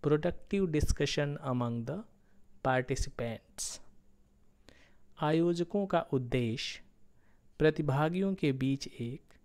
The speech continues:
उत्पादक चर्चा को सुविधाजनक बनाना था। The organizations, organizers aimed, आयोजकों का उद्देश्य to facilitate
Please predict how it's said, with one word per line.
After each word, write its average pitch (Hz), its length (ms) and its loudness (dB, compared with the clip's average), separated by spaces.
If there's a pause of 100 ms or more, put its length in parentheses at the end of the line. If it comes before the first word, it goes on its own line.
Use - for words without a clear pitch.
(500)
उत्पादक 180 680 6
चर्चा 139 500 2
को 139 200 -2
सुविधाजनक 131 760 0 (240)
बनाना 117 480 0
था। - 360 -10 (840)
The 131 140 2 (140)
organizations, 151 1120 2 (120)
organizers 147 840 2 (200)
aimed, 120 600 0 (840)
आयोजकों 120 640 0
का 196 240 -6 (360)
उद्देश्य 131 840 0 (1160)
to 208 140 0
facilitate 175 1160 0